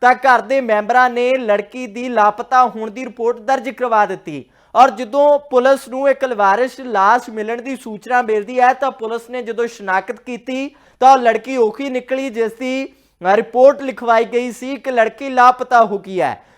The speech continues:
ਚੌਵੀ ਘੰਟਿਆਂ ਦੇ ਅੰਦਰ ਅੰਦਰ ਇਸ ਕਤਲ ਦੀ ਗੁੱਥੀ ਨੂੰ ਪੁਲਿਸ ਨੇ ਸੁਲਝਾਇਆ ਹੈ। ਰਾਜ ਮਿਸਤਰੀ ਨਿਕਲਿਆ ਹੈ ਇਸ ਕਾਤਲ ਦਾ, ਅ,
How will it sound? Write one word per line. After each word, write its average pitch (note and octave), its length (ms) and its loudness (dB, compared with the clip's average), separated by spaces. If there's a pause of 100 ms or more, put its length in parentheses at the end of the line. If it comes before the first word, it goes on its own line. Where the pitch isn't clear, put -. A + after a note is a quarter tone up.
(120)
ਚੌਵੀ C#4+ 400 2
ਘੰਟਿਆਂ C4 400 2
ਦੇ B3+ 140 -2
ਅੰਦਰ B3 240 -4
ਅੰਦਰ A#3+ 160 -4
ਇਸ B3 260 0
ਕਤਲ A#3+ 320 -2
ਦੀ B3 120 -8
ਗੁੱਥੀ A3 420 -10
ਨੂੰ A#3+ 180 -6
ਪੁਲਿਸ A3+ 400 -6
ਨੇ B3 140 -4
ਸੁਲਝਾਇਆ A#3 640 4
ਹੈ। C4 40 2 (480)
ਰਾਜ A#3+ 380 6
ਮਿਸਤਰੀ C4 460 -8
ਨਿਕਲਿਆ B3 500 2
ਹੈ B3+ 120 6 (100)
ਇਸ A3+ 260 -6 (140)
ਕਾਤਲ A#3 420 0
ਦਾ, B3 280 4
ਅ, F3 420 -2